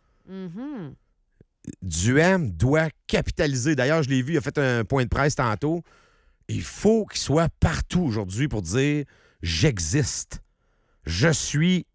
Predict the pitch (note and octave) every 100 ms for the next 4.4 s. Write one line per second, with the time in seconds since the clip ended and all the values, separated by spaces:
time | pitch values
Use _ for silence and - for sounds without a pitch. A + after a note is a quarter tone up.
0 | _ F3+ F#3 F#3 D#3+ A2 C3+ A#2+ B2 -
1 | - - C#3 C#3 F#2+ E2 - _ _ _
2 | _ _ _ _ _ - A2 - A2+ G2+
3 | C3 C#3 A2 - D3+ - G3 G3+ F#3+ D#3
4 | D#3 E3 F#3+ F#3